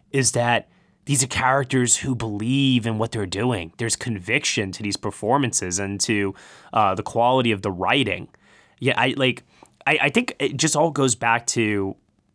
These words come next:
my, my only flaw with this movie is sometimes how Egerton directs it, but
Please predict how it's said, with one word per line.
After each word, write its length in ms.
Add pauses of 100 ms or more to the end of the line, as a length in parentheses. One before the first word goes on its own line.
(220)
my, 180
my 200
only 300 (100)
flaw 480
with 100
this 200
movie 340
is 140
sometimes 460
how 240 (180)
Egerton 640
directs 540
it, 220 (840)
but 500